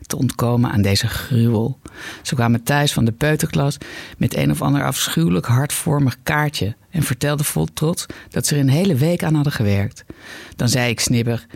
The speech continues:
"Weten ze daar niets beters te verzinnen? Kunnen ze jullie niet leren rekenen of zo?" Waarop de kinderen huilend naar papa gingen en ik me gedwongen zag te zeggen: "Sorry, sorry, ik maakte maar een grapje."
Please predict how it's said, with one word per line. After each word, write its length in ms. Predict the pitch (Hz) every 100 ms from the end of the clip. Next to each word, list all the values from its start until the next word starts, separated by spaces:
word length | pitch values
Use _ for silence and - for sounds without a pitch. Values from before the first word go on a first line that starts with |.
| - _
"Weten 380 | - 113 120 120
ze 20 |
daar 160 | 117
niets 180 | 120 113
beters 300 | 123 131 139
te 100 | -
verzinnen? 500 | 147 120 131 151 175
Kunnen 220 | - 170
ze 60 | 160
jullie 140 | 165
niet 160 | 170 165
leren 260 | 175 160 131
rekenen 480 | 127 165 - 156
of 100 | 113
zo?" 360 | - 107 104 110 - _ _ _ _ _
Waarop 240 | - 113 -
de 60 |
kinderen 420 | - 127 131 127
huilend 380 | 104 101 131 120
naar 140 | 117 104
papa 300 | - 117 123
gingen 380 | - 120 120 - - -
en 120 | - 120
ik 120 | 131
me 100 | 123
gedwongen 460 | - 107 143 156
zag 200 | 143 127
te 100 | -
zeggen: 360 | 117 123 117 120 - - -
"Sorry, 420 | - - 277 226
sorry, 400 | 202 - 202 185
ik 100 | 196
maakte 280 | 202 220 -
maar 140 | 185 165
een 80 |
grapje." 600 | 160 - 180 - - 127